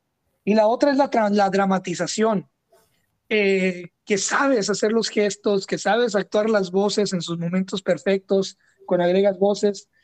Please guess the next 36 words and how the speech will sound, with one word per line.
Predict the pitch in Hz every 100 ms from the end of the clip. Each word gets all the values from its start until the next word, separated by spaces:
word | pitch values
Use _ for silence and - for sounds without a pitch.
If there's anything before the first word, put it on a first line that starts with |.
| _ -
y | 202
también | 208 202 208 240 -
por | 208
ahí | 196 220
vi | 214 233
que | - 196
ya | 190 196 208
le | 196
metiste | 180 220 196 226
uno | 202
que | 220
otro | 202
efectito, | 208 180 - 208 190 214 - - - _ _
este, | 185 170 190
a |
los | 180 165
videos, | 185 226
o | 214
sea, | 240 220 _ 302 _ _ _ -
esos | 269 302
elementos, | 277 226 233 262 302 320 - _ _ _ _ _ _ _
esa | 196 190 220
licuadora, | 196 190 185 175 202
ese, | 208 - 190
ese | 190 220
licuado | 175 - 196 202 196 175
de, | 160 - _ - - _
de | 175 180
elementos | 175 185 202 226 196
hacen | 196 240 202
que | 208
la | 180
gente | - 202 196 208
se | 190 180
sienta | 196 196 226
identificada | 233 214 202 214 262 262 240